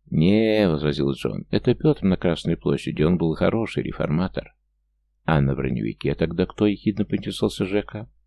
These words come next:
«Ленин», — уверенно сказал Джон, — «он царя убил, а Сталин остальных». «Убил и съел, да?» — зло спросил Жека. «Стоп, хватит», — решительно запротестовал Пьер.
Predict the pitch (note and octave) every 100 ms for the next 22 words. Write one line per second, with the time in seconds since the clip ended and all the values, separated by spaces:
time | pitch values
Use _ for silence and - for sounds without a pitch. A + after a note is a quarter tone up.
0 | _ B2+ C#3 G2+ D#2 C#2 - - F2 E2
1 | D#2+ - D#2 D#2 C#2+ D#2+ D#2 - G2 -
2 | G2+ G2 G2 B2+ D#3+ - F#2+ - A2+ A#2
3 | - - - B1+ - - _ _ _ _
4 | _ _ _ _ - D#2 E2 D#2+ D#2+ -
5 | C3 A#2 C#2+ E2+ A#2+ - D2+ D2+ C#2+ D2
6 | - C#2+ D2 - - - _ _ _ _
7 | _ _ _ _ _ _ - - C#2+ C#2+
8 | D2+ - _ - G#2+ D2 A#1 - - -
9 | - D2 - G2+ F#2 D#2 - - - D2
10 | D2+ - -